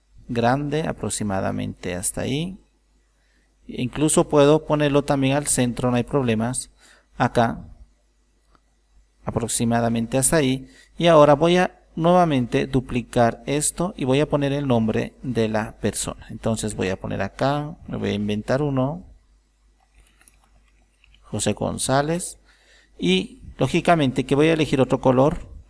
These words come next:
aproximadamente el que he utilizado como el color del contorno de este redondo. Entonces puedo elegir aproximadamente este color e incluso uno más fuerte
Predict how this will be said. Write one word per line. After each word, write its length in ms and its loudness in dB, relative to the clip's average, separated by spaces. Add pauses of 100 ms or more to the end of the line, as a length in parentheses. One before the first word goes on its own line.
(320)
aproximadamente 840 0
el 80 -4
que 100 -2
he 20 2
utilizado 920 0
como 420 -2 (140)
el 200 -6
color 380 0
del 140 -2
contorno 640 4
de 80 -4
este 200 -4
redondo. 580 0 (420)
Entonces 760 -2 (300)
puedo 180 -2
elegir 540 -2
aproximadamente 760 -6
este 200 -6
color 440 -2 (960)
e 80 -6
incluso 440 -2
uno 160 -2
más 300 -4
fuerte 680 -2